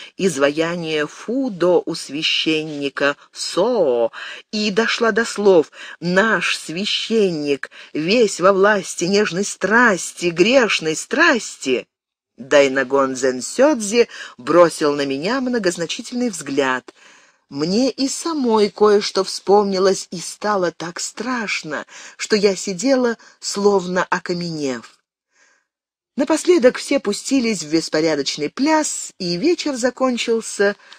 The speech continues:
среди разноголосого шума. Фудо, санскритское «акала», один из пяти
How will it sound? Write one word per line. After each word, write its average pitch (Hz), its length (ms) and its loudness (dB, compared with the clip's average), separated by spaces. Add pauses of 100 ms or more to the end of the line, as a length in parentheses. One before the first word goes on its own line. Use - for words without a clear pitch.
среди 185 580 0 (240)
разноголосого 147 1200 0 (340)
шума. 117 640 -4 (1400)
Фудо, 214 680 0 (440)
санскритское 175 880 -4 (240)
«акала», 165 680 0 (300)
один 151 340 -2
из - 220 -8
пяти 180 500 -6